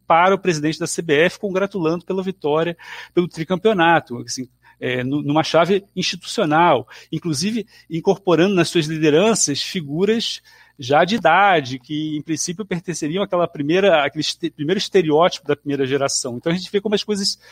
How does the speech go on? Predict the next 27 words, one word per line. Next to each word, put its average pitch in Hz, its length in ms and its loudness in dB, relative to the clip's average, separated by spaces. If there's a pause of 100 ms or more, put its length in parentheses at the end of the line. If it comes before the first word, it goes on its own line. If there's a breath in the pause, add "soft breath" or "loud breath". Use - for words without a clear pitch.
(260 loud breath)
se - 240 -2
embaralham 180 640 4
e 165 60 0
você 160 200 -8
tem 185 140 -8
um 202 140 -6
vácuo 151 460 2
aí 165 220 -2 (320 loud breath)
que 160 100 -2
é 156 40 4
muito 190 220 -4
mais 185 160 -2
permeável 165 580 2
às 175 120 0
ambiguidades 160 800 -2 (340 soft breath)
do 147 200 -16
que, 170 360 -4
em 175 120 -4
geral, 160 240 2
a 156 40 2
gente 165 140 -8
convenciona 170 640 -6
quando 170 200 -10
a 170 40 -6
gente 175 160 -12
vai 165 140 -2
fazer 151 420 -4